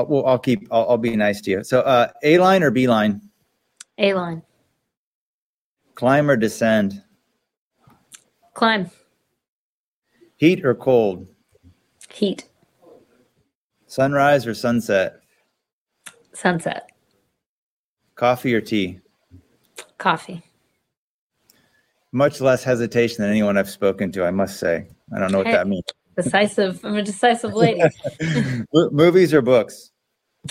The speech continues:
Speaker 2: Books.
Speaker 1: Cats or dogs?
Speaker 2: Dogs.
Speaker 1: Astronaut or sailor?
Speaker 2: Astronaut.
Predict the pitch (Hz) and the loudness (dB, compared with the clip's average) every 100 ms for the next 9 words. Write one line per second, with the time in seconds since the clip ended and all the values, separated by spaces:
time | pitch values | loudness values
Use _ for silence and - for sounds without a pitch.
0 | - _ 220 165 - - _ _ _ _ | -20 _ -2 -2 -6 -20 _ _ _ _
1 | _ _ _ _ _ - 123 - 117 107 | _ _ _ _ _ 0 2 2 0 2
2 | 98 87 - - _ _ _ _ _ _ | 2 0 -6 -20 _ _ _ _ _ _
3 | _ _ _ 180 143 120 - - _ _ | _ _ _ -4 -4 -8 -18 -20 _ _
4 | _ _ _ _ _ _ _ _ _ _ | _ _ _ _ _ _ _ _ _ _
5 | _ _ _ _ _ _ - 127 139 175 | _ _ _ _ _ _ -2 -2 -2 -4
6 | 170 180 - 123 107 - 113 104 92 98 | 0 0 0 -2 -4 -2 0 0 0 -2
7 | 98 _ _ _ _ _ _ _ _ _ | -6 _ _ _ _ _ _ _ _ _
8 | _ _ - - 170 - - 165 76 | _ _ -16 -8 -8 -8 -8 -8 -8